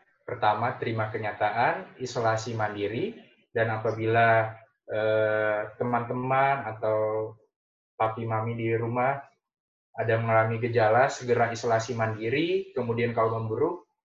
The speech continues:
segera dibawa ke rumah sakit. Dan yang paling penting, tetap berpengharapan,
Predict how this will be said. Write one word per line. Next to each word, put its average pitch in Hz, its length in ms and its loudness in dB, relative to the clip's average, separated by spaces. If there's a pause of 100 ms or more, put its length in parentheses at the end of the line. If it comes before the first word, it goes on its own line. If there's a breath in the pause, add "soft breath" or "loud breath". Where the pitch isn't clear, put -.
(100)
segera 127 640 4
dibawa 117 400 2
ke 123 80 2
rumah 117 180 -2
sakit. 110 540 -6 (720)
Dan 110 180 4
yang 110 160 -2 (140)
paling 120 240 0
penting, 131 480 -4 (100)
tetap - 220 0
berpengharapan, 113 840 0